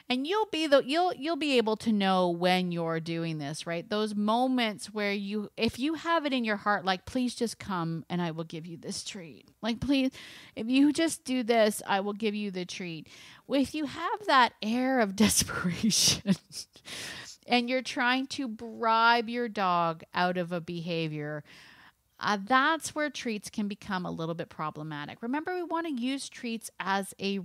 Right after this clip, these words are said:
reward. Now, as a caveat to that,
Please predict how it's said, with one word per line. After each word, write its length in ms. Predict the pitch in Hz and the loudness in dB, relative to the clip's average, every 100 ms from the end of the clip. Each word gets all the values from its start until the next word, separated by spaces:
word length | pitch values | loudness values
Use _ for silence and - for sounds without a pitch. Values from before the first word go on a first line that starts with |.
| 185 | -6
reward. 800 | 180 175 156 165 160 123 82 - - - _ | -6 -4 -4 -2 -2 -4 -8 -14 -20 -20 _
Now, 440 | 214 226 185 - - _ _ _ - | 0 2 2 -4 -12 _ _ _ 2
as 180 | 196 233 | 4 4
a 80 | |
caveat 760 | 294 - 320 311 320 262 185 - | 0 2 6 6 6 2 0 -2
to 120 | - | -6
that, 460 | 175 151 143 - - | -4 -2 -4 -6 -16